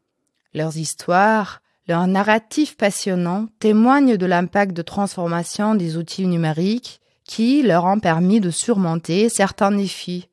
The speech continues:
aussi de redéfinir des opportunités et de créer de nouveaux liens culturels, tout en restant connectés à leur pays d'origine.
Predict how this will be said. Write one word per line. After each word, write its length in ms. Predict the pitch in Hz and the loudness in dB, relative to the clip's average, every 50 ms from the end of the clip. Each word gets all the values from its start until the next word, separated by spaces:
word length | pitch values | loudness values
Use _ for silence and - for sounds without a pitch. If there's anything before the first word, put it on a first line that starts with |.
| _ _ _ _ _ _ _ _ _ | _ _ _ _ _ _ _ _ _
aussi 260 | - 175 160 - 233 | -12 -12 -8 -8 -4
de 80 | 220 214 | -4 -2
redéfinir 960 | 190 190 214 262 285 247 240 240 220 - - 202 208 226 247 262 269 262 240 | -2 -2 0 0 0 0 0 -2 -4 -4 -2 0 2 4 4 4 4 4 2
des 180 | 208 180 180 170 | 2 0 0 0
opportunités 960 | 180 175 - 170 - - - 185 180 170 170 - - - 247 262 294 311 311 _ _ _ _ _ _ | 0 -2 -2 -6 -10 -6 -4 -2 -2 -2 -4 -4 -2 0 2 2 2 0 -4 _ _ _ _ _ _
et 260 | - 233 285 302 285 - | -2 0 0 0 -2 -2
de 160 | 208 208 214 | -4 -4 -4
créer 400 | 214 - - - 285 285 302 311 | -6 -6 -6 -4 -2 0 2 2
de 100 | 247 226 | 2 4
nouveaux 300 | 214 220 226 208 202 220 | 4 2 2 2 2 0
liens 340 | 208 190 196 214 226 233 233 | 2 2 2 2 2 2 0
culturels, 800 | 226 - - 185 - - 180 160 151 160 170 190 214 247 285 277 262 _ _ _ _ _ _ _ | -2 -6 -10 -10 -8 -6 -4 -2 0 0 0 0 0 -2 -2 -4 -8 _ _ _ _ _ _ _
tout 240 | - - 349 392 - | -2 -2 -2 0 2
en 120 | 294 226 208 | 0 0 0
restant 460 | 196 208 - - - - - 294 285 | 0 0 -2 -2 -2 -2 0 0 0
connectés 800 | - 202 190 180 165 170 - _ _ - - 240 240 247 247 | 0 0 0 0 -2 -4 -8 _ _ -2 0 2 4 4 4
à 80 | 233 196 | 2 2
leur 200 | 175 160 160 - | 0 -2 -4 -4
pays 280 | - 160 185 185 208 214 | -4 -4 -2 0 -2 -2
d'origine. 720 | 202 180 165 170 170 160 135 135 139 143 147 156 151 139 | -2 -2 -4 -4 -6 -6 -8 -10 -10 -10 -12 -12 -14 -16